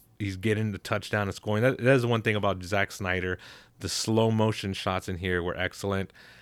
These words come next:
Um, one of my favorite scenes is also The Flash when he's, uh, comes out of his shoes and he breaks the glass and goes to save Iris West. The music, the Zack Ider-, uh, Zack Snyder isms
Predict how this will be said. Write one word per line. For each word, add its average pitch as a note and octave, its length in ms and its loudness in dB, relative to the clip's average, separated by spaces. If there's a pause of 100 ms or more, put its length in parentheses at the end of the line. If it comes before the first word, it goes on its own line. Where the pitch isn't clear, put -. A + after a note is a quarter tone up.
(160)
Um, F2 520 -4
one A2 100 2
of G#2+ 60 2
my G#2+ 80 4
favorite G#2 300 0
scenes G#2+ 280 0
is G2 80 -4
also G2 520 0
The G2 200 -4
Flash G2 560 -2
when G2+ 140 -2
he's, F#2+ 340 -4 (460)
uh, F2+ 240 -4
comes B2 340 2
out A2 160 4
of G#2+ 80 2
his G#2 80 2
shoes A#2 680 2 (320)
and G#2 100 -2
he G2+ 60 0
breaks G#2+ 340 0
the G2 80 -4
glass G2+ 420 0
and G2+ 120 -4
goes G2+ 240 0
to G2+ 100 -4
save G2 420 -2
Iris F#2 440 -2
West. G#2+ 340 0
The G2+ 80 -2
music, G#2 800 2 (360)
the G#2+ 160 2
Zack G#2 520 0
Ider-, G#2+ 420 4
uh, G2 180 -2
Zack A#2 240 2
Snyder A2 440 2
isms G#2 800 2